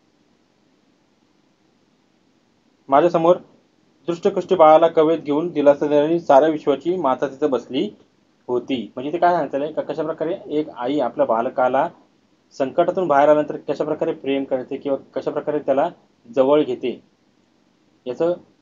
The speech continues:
मूर्तिमंत उदाहरण त्यांच्यासमोर आलेलं होतं. Then in flash she jumped with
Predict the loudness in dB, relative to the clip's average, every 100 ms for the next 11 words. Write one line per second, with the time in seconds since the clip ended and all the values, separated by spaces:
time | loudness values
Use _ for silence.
0 | -10 -8 -6 -6 -6 -8 -4 2 2 2
1 | -4 -8 -8 -4 -4 -6 -14 _ -4 -2
2 | -2 -2 -4 _ _ _ _ -8 -4 -4
3 | -6 -12 _ _ _ _ _ _ _ _
4 | _ _ _ _ _ _ _ _ _ _
5 | _ _ _ _ _ _ _ _ _ 4
6 | 4 4 0 -2 2 6 8 6 -4 -4
7 | -4 2 2 2 -8 _ 2 2